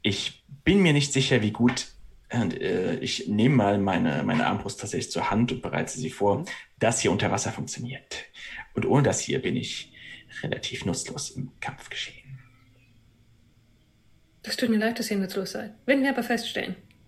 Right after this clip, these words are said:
Speaker 1: Im Kampfgeschehen.
Speaker 3: Also, ich würde sagen,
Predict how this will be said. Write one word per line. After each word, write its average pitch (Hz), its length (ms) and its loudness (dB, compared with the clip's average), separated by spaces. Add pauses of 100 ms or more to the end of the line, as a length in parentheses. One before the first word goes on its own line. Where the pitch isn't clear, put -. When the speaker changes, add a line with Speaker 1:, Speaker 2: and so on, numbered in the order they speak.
(380)
Speaker 1:
Im 156 420 0 (180)
Kampfgeschehen. - 840 -8 (2750)
Speaker 3:
Also, 190 360 4
ich 277 160 2
würde 277 140 0
sagen, 247 380 2